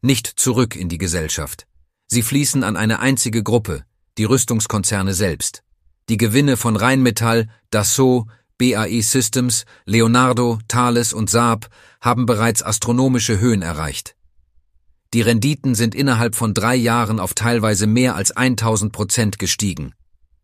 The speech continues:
Der Durchschnitt in der Branche liegt bei vierhundert bis fünfhundert Prozent.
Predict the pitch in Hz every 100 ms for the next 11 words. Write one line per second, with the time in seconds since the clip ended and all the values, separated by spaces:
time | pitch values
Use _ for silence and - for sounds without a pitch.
0 | _ _ - 107 139 143 - 127 110 113
1 | 110 104 120 127 110 113 120 - 107 98
2 | 139 123 131 120 110 110 - 139 123 120
3 | 104 - 101 - 80 64 -